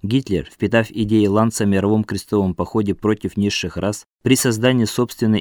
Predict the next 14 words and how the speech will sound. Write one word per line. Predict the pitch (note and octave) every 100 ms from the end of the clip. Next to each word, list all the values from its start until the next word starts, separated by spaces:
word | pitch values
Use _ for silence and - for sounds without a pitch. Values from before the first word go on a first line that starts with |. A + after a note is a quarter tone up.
| G#2
идеологии | G#2 G2 A#2+ A2+ G#2+
отбросил | G#2 B2 A#2 A2
всех | - C#3 C3+
католические | G2+ G2 G#2 - - F2+
атрибуты | E2+ F2 G#2+ G#2+ G2+
идеологии | G2 F#2 F2 F#2+ F#2+
Йорга | F#2 E2 E2+
Ланса, | E2 G2 G2+ G2+ F2 - _ _
его | - G#2 G#2
ожидания | G2+ G2+ A#2 G#2
прихода | F#2+ G2 A2 G2+
арийского | - F#2 G2 - F2
Христа, | - D#2+ - G2+ G#2 _ -
Мессии. | E2 - - D#2 C#2